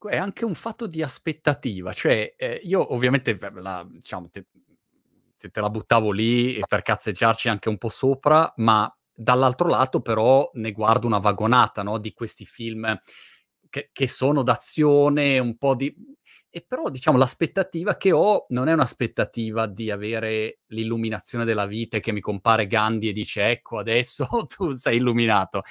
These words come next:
È intrattenimento, cioè spendere, passare un'ora e mezza a svagare la testa, a vedere una tizia che, che, che, che combatte con uno sette volte più grande di lei e gli dà un sacco di legnate, e <laughs> capito? Cioè,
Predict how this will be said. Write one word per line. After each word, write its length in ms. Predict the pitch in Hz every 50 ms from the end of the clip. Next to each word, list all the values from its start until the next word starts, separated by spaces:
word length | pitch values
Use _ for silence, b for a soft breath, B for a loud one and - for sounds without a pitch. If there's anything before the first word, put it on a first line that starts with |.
| B B B B B
È 380 | - - 151 165 208 247 233 - -
intrattenimento, 1040 | 165 156 143 - - 151 139 - 160 156 165 160 127 107 104 101 104 104 - 98
cioè 120 | - 117
spendere, 720 | 110 - - - 175 160 139 123 117 110 107 98 95 95 _ b b b b b b b b _
passare 580 | - 139 131 - - 175 151 143 135 127 123 123
un'ora 360 | 123 123 139 147 147 147 147
e 40 | 165
mezza 920 | 196 196 165 151 156 160 175 165 156 147 190 202 196 196 190 165 147 139
a 100 | 135 127
svagare 460 | 101 110 127 127 127 147 147 147 147
la 120 | 147 175 175
testa, 840 | - - 160 147 151 170 165 - - - - 180 175 165 160 151 143
a 80 | 131 123
vedere 340 | 120 120 117 127 131 131 131
una 180 | 135 135 127
tizia 460 | - - 143 143 135 - - 139 120
che, 220 | - - 120 117 110
che, 600 | - - 120 117 117 113 107 104 107 104 104 _ _ _ _ _ _ _ _
che, 180 | - 127 107
che 180 | - - 135 131
combatte 540 | - 139 131 131 131 143 151 151 - - 131
con 200 | - 139 135 143
uno 160 | 147 143 131
sette 320 | - - 143 - - 135
volte 260 | 127 139 147 139 -
più 140 | 147 131 131
grande 340 | 123 135 135 139 131 135 135
di 80 | 135 131
lei 340 | 131 139 143 147 139 135
e 60 | 131 123
gli 100 | 120 123
dà 120 | 123 123
un 100 | 127 127
sacco 340 | 123 - - 139 - - 135
di 120 | 123 127
legnate, 960 | 127 127 127 127 127 127 135 143 135 131 - 127 123 120 120 117 113 113 117 113
e 80 | 120
<laughs> 260 | 131 139 123 - - -
capito? 420 | - 196 175 190 220 196 151 143
Cioè, 200 | 131 190 180